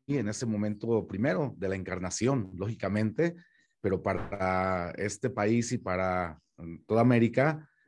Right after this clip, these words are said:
efectivamente, pues, mm, también tiene este acontecimiento de,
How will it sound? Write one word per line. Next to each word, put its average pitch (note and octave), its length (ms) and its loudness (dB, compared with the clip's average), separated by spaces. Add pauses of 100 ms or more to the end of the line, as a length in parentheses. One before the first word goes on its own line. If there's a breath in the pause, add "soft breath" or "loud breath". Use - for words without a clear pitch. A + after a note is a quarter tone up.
efectivamente, G#2+ 840 2
pues, G2 400 -4 (220)
mm, F#2+ 200 -8
también G2 400 2
tiene A2 240 4
este G#2+ 220 -2
acontecimiento G#2 880 0
de, F#2+ 300 2